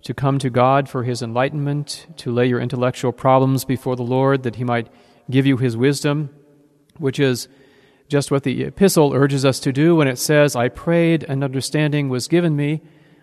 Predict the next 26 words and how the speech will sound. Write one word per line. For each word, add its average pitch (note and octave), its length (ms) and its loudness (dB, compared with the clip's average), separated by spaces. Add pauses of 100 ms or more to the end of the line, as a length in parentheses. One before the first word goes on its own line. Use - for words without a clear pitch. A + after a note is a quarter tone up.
(100)
I C3 120 0
called D#3+ 360 0
upon C#3 300 0
God C3 480 2
and A#2+ 100 -4
the B2 60 -4
spirit D3 400 0
of A#2+ 100 0
wisdom C3+ 440 0
came E3+ 340 0
to C3+ 100 -2
me," G2 280 -6 (840)
that C3 320 0
we C3 160 -2
might C#3+ 460 -2 (460)
not E3+ 320 0
think C#3+ 260 -2
that B2 180 -4
wisdom D3 460 2
is B2+ 120 0
something C3+ 680 -2
we D#3 180 4
ourselves E3 800 4
come B2+ 180 -4
up A2+ 180 -4
with, B2+ 420 -2